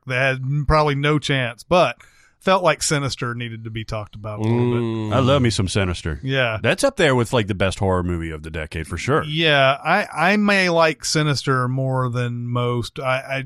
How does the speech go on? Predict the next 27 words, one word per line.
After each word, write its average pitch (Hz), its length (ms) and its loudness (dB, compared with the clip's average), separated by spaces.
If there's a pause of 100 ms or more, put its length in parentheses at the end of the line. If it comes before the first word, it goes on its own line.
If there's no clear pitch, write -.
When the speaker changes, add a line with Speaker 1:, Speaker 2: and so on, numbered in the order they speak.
(140)
Speaker 1:
I, 139 120 -4
I 147 60 -2
don't, 165 420 -2 (120)
I 147 200 -10
think 180 240 -6
the 147 160 -2
I 147 140 -2
M 139 100 -2
D 131 120 0
B's 127 300 0
got 123 220 -4
this 120 180 -6
around 117 280 -6
a 110 40 -10
six - 240 -10
point 117 320 -8
seven 123 480 -6
or 120 80 -8
something 226 300 -2
Speaker 3:
Hmm. 127 60 -6
Speaker 1:
like 123 180 -8
that. 127 240 -8 (680)
Um, 120 580 -2 (360)
but 160 100 0
there's 240 200 2
something 202 320 2
about 139 640 0